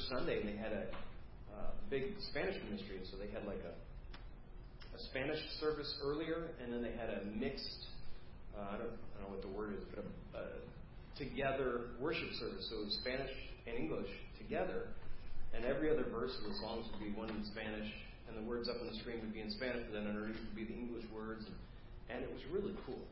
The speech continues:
I really enjoyed it. I thought it was really something different. Um, and then they had the English message, and, uh, and that was really good. So we had a, we had, we enjoyed, I enjoyed that. I think the kids did too. Enjoyed, uh, and my wife.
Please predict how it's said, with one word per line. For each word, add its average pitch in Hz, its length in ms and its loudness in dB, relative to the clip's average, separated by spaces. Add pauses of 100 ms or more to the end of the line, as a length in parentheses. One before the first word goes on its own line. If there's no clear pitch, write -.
(160)
I 120 80 -2
really 120 320 0
enjoyed 87 240 -4
it. 80 40 -4
I 107 120 -2
thought 123 80 0
it 101 120 -2
was 104 80 -4
really 101 200 -2 (160)
something - 320 -6
different. 196 320 -4 (480)
Um, 92 320 -2 (100)
and 113 100 -2
then 107 140 0
they 92 140 -2
had 98 160 -2
the - 80 -4
English 104 380 -2 (580)
message, 113 440 6 (280)
and, 101 140 6 (100)
uh, - 380 6
and 104 100 0
that 107 80 4
was - 160 2
really 98 240 2
good. 90 160 -2
So - 80 0 (440)
we 170 100 4
had 160 80 6
a, 156 40 2 (120)
we 147 80 4
had, 156 180 6
we 143 80 2
enjoyed, 131 540 8
I 165 200 12
enjoyed 113 360 10
that. 104 120 10
I - 80 4
think - 120 12 (160)
the 117 160 6
kids 123 240 2
did - 240 4
too. 104 80 -2 (160)
Enjoyed, 107 240 4 (200)
uh, 104 440 -2
and 110 80 2
my 110 80 6
wife. 107 240 4